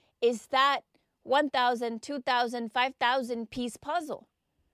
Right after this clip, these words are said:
But that doesn't mean that it's gonna be so easy to put together.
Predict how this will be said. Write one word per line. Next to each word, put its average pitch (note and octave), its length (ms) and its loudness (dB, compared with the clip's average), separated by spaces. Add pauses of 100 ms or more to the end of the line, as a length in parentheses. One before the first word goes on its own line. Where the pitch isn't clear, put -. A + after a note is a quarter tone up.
(480)
But C4 140 -2
that D#4+ 200 -4
doesn't D4+ 360 -4
mean C#4 400 -4
that A#3+ 160 -2
it's A#3 160 -10
gonna C4 220 -4
be B3 160 -8
so B3 280 -4
easy B3+ 300 0
to A3 100 -4
put A#3 220 -8
together. E4 540 -4